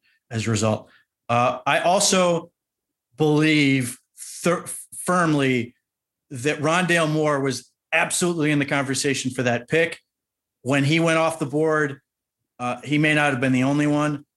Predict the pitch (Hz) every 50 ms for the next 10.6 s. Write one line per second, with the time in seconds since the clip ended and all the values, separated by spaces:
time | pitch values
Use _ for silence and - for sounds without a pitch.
0 | _ - 139 120 131 143 147 143 - 156 143 139 139 135 135 147 139 127 127 117
1 | 120 - 139 139 131 139 143 143 143 135 139 - _ _ _ _ _ _ _ -
2 | 135 147 143 - 139 135 - - 131 131 143 143 151 139 143 139 143 139 135 -
3 | - 143 131 123 110 120 123 110 120 117 113 107 107 123 131 131 131 131 127 123
4 | 127 - _ _ _ _ _ _ _ _ - - 107 107 104 - - - - 147
5 | 139 - - 143 156 - 151 147 151 - 147 143 147 143 - 147 135 127 - 165
6 | 160 - 120 123 139 135 135 131 - 135 120 - 135 131 120 131 127 120 120 113
7 | 110 _ - - 143 135 127 131 131 120 120 - 127 123 123 - _ _ _ _
8 | _ - - 156 131 - 139 120 - - 131 131 131 131 120 123 120 117 123 120
9 | 120 123 123 123 120 120 120 - _ _ _ _ _ _ _ _ _ _ _ _
10 | - 123 117 110 123 127 127 123 - - 135